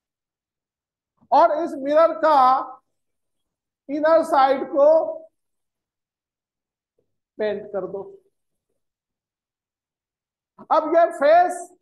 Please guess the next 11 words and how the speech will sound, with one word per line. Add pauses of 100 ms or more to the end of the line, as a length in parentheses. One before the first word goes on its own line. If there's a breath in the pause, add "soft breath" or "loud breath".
(260)
बल्जिंग
face
जो
है, (400)
ये
क्या
कहलाएगा? (1120)
ये
कहलाएगा (760)
convex
mirror।